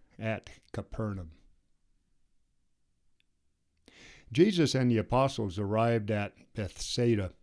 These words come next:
on Friday evening. That night and the next morning, the apostles could tell that Jesus was deep in thought, much more than normal, about some great problem. He skipped breakfast,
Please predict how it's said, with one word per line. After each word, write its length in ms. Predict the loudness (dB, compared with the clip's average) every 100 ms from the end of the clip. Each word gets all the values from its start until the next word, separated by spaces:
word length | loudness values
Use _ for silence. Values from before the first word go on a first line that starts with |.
| _ -10
on 160 | -8 -6
Friday 380 | -2 0 2
evening. 440 | 2 2 0 -2 -6 _ _ _ _ _ _ _ -20 -20 -8
That 220 | -2 0 0
night 240 | 0 0
and 80 | -2
the 60 |
next 400 | -2 -2 -4 -6
morning, 500 | 0 2 2 2 -2 -8 -8
the 120 | -4
apostles 600 | -4 -2 -2 -2 -4 -6
could 220 | -6 -8
tell 320 | -2 0 0 0
that 240 | -4 -4
Jesus 440 | 0 0 -2 -6
was 220 | -6 -8 -4
deep 300 | -2 -2 -2
in 100 | -6
thought, 460 | -4 -2 -4 -8 -20 -20 -20 -20 _ -6
much 260 | -4 -4
more 300 | 0 4 6
than 180 | 4 0
normal, 460 | 0 0 0 -4 -10 _ _ _ _ _ _
about 340 | -6 0 0 0
some 260 | 2 2
great 300 | 4 2 0
problem. 500 | 0 2 2 -2 -8 -14 _ _ _ _ _ _ _
He 160 | -8 -4
skipped 500 | -2 0 -2 -2 -4
breakfast, 800 | 0 0 -2 -10 -6 -6 -6